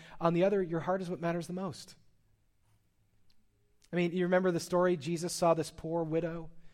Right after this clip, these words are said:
in the temple giving her gift, and, uh, you know, Jesus looks at her, and, and he's seeing people bring all kinds of gifts to the temple, and he looks at her and he says to his followers,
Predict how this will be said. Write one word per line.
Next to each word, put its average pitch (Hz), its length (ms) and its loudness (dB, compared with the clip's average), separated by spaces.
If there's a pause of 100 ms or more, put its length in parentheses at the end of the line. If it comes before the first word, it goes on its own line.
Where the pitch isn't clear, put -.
(320)
in 151 100 -6
the 143 60 -4
temple 160 600 -2
giving 151 240 -2
her 147 140 -2
gift, 160 500 -2 (520)
and, 143 340 -2
uh, 135 240 2 (1500)
you 151 100 -6
know, 143 120 0
Jesus 160 460 -2
looks 190 240 -4
at 147 80 -4
her, 147 200 2
and, 156 100 -2
and 190 120 -4
he's 240 140 -4
seeing 208 280 -6 (160)
people 175 220 -4
bring 160 160 0
all 151 200 2
kinds 160 360 -4
of 117 120 -6
gifts 113 280 -6
to 131 100 -6
the 120 80 -6
temple, 120 320 -8
and 131 100 -10 (280)
he - 80 -4
looks 196 180 0
at 160 60 -2
her 170 80 4
and 170 80 2
he 151 60 -2
says 156 280 0
to - 100 -6
his 135 140 -4
followers, 156 520 -4